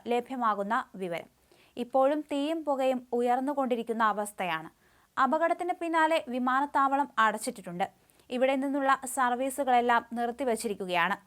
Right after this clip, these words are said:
വിമാനം ടേക്ക് ഓഫിന് മുന്നേയായിരുന്നു വലിയ രീതിയിൽ പൊട്ടിത്തെറിച്ചത്.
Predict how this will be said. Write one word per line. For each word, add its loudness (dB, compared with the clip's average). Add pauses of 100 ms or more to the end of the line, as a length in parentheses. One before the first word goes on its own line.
(920)
വിമാനം 4
ടേക്ക് 2
ഓഫിന് 0
മുന്നേയായിരുന്നു 2 (220)
വലിയ 2 (100)
രീതിയിൽ 0 (300)
പൊട്ടിത്തെറിച്ചത്. -4